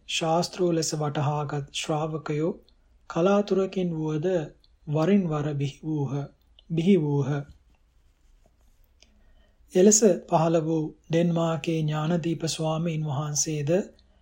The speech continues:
අපවත් වීමට ආසන්න විය. අපවත් වීමට දින දහයකට පමණ පෙර ඥානදීප ස්වාමීන් වහන්සේගේ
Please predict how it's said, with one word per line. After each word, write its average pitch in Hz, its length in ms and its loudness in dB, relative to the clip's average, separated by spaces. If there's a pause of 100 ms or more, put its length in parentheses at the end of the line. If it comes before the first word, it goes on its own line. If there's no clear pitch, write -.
(260)
අපවත් 214 480 6
වීමට 202 380 2
ආසන්න 175 560 2
විය. 165 260 0 (1500)
අපවත් 175 480 2
වීමට 165 500 -2
දින 160 240 -2
දහයකට 165 600 0
පමණ 160 360 -2
පෙර 160 220 0 (720)
ඥානදීප 202 600 2
ස්වාමීන් 165 600 -2
වහන්සේගේ 156 920 -4